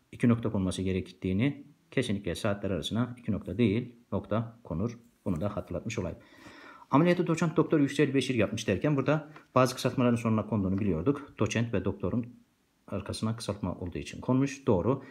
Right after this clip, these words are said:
Yarın ailecek pikniğe mi gideceksiniz derken burada nokta değil, soru cümlesi olduğu için soru konması gerekir. Cevabımız dolayısıyla C şıkkıdır. D'de Sevim bu apartmanın üçüncü katında oturuyor derken sayılardan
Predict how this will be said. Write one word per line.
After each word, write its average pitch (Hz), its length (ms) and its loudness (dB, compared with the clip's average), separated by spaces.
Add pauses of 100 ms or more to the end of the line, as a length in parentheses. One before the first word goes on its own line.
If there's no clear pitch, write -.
(300)
Yarın 139 260 6
ailecek 123 460 2
pikniğe 127 280 2
mi 107 120 4
gideceksiniz 92 600 -2
derken 101 280 2
burada 107 140 2
nokta 110 300 2
değil, 139 320 2 (440)
soru 135 380 2
cümlesi 85 320 -2
olduğu 113 160 4
için 131 160 -2
soru 117 220 0
konması 131 300 2
gerekir. 143 420 2 (100)
Cevabımız 87 300 0
dolayısıyla 85 360 -2
C 113 140 2
şıkkıdır. 147 360 -2 (600)
D'de 135 380 6
Sevim 131 340 4
bu 139 160 0
apartmanın 123 420 0
üçüncü - 280 -8
katında 87 280 -4
oturuyor 95 420 -4
derken 127 440 0 (300)
sayılardan 110 680 0